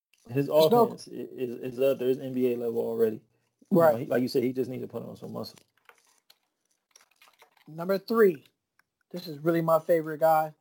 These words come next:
Speaker 2: To the Cleveland Cavaliers. I got Ja Morant out of Murray State. Twenty-four points per game, folks. Five rebounds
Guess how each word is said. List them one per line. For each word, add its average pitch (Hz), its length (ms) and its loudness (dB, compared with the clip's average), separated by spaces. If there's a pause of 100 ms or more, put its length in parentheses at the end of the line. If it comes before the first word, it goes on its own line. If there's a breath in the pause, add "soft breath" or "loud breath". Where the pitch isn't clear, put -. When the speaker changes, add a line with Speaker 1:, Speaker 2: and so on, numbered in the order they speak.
(1200)
Speaker 2:
To 165 60 -18
the 147 120 -14
Cleveland 175 340 0
Cavaliers. 170 840 -2 (1300)
I 190 100 2
got 165 320 4
Ja 170 220 -2
Morant 170 460 -14 (920)
out 175 120 -2
of 147 120 -8
Murray 180 360 -6
State. 170 460 -8 (1080)
Twenty-four 214 520 -8
points 196 320 -14
per 180 160 -14
game, 170 280 -10
folks. 160 480 -10 (680)
Five 233 580 4
rebounds 233 720 -8